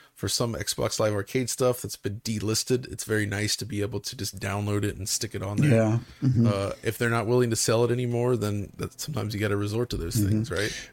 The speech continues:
Speaker 2: I, I do think, obviously, the concept that there isn't a way to actually access disc games on a Series S is, is problematic, especially when it's positioned as a, an entry-level way into gaming. And also, if you've upgraded from an Xbox One or an Xbox One S th-, and you've got disc-based games, you can't use them on the Series S. I think that's something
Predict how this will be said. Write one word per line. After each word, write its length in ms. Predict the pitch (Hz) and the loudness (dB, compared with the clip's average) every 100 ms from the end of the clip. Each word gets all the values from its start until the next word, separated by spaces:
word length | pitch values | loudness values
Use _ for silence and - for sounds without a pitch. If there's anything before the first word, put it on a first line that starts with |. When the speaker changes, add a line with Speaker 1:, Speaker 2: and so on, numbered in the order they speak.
| - | 2
Speaker 2:
I, 300 | 139 - 135 | 2 4 2
I 40 | |
do 200 | 127 151 | 6 4
think, 260 | 127 117 123 | 4 4 4
obviously, 480 | 117 107 - 104 | 4 2 2 2
the 160 | 104 101 | 2 -2
concept 640 | - 117 104 101 - - - | 2 2 4 0 0 -4 -4
that 160 | - | -2
there 180 | 104 104 | 0 4
isn't 300 | 117 104 110 - | 4 4 -2 -4
a 80 | |
way 340 | 107 110 104 104 | 0 2 4 2
to 160 | - 98 | 0 -2
actually 260 | 104 - 107 | 0 0 0
access 400 | 101 - 101 - | -2 0 0 -2
disc 320 | - 107 - | 0 0 0
games 300 | 110 110 104 | 0 0 0
on 80 | 101 | 2
a 80 | 98 | 2
Series 400 | 110 104 107 104 | 2 0 0 0
S 220 | 101 - | 0 0
is, 240 | 107 - - | 0 -2 -2
is 160 | 143 - | 0 0
problematic, 720 | - 110 107 104 107 - 123 | 0 0 2 2 2 0 0
especially 420 | 120 113 101 110 | 0 0 0 2
when 160 | 104 104 | 2 2
it's 140 | 107 | 0
positioned 540 | - 98 107 - 101 101 | -2 0 2 2 0 0
as 120 | 98 | 0
a, 200 | 101 110 - | 0 0 0
an 120 | 107 | 0
entry-level 640 | 110 - 101 107 98 98 | 0 0 2 2 2 2
way 240 | 104 104 | 2 2
into 220 | 101 101 101 | 2 0 0
gaming. 420 | 107 104 110 123 - - - - - | 0 2 0 -2 -6 -14 -14 -8 2
And 140 | 123 | 6
also, 280 | 127 123 110 | 6 6 4
if 200 | 120 123 | 4 2
you've 120 | 104 | 2
upgraded 540 | 110 - - 107 104 | 2 0 2 2 2
from 160 | - 101 | 0 2
an 60 | 104 | 2
Xbox 420 | 110 - 104 - | 0 0 -2 0
One 340 | 101 117 104 | 2 4 4
or 120 | 104 | 2
an 80 | 104 | 2
Xbox 420 | 104 - - - | 0 -2 -4 -2
One 280 | 104 113 110 | 0 2 2
S 320 | 104 92 - | 0 0 0
th-, 140 | - - | -2 -2
and 180 | 90 98 | 0 2
you've 160 | 104 - | 0 0
got 220 | - - | -2 0
disc-based 440 | 107 - 107 - | -2 0 0 0
games, 300 | 110 107 113 | 0 0 0
you 80 | 107 | -2
can't 380 | - 117 107 123 | 0 0 0 0
use 320 | 101 104 104 | 0 0 2
them 160 | 123 110 | 2 2
on 80 | |
the 80 | 95 | 2
Series 420 | - 104 95 95 | 0 0 0 0
S. 220 | 98 101 117 | 0 0 -2
I 40 | |
think 200 | - - | -2 -2
that's 180 | 107 - | -2 0
something 460 | 104 101 95 95 | -2 2 0 0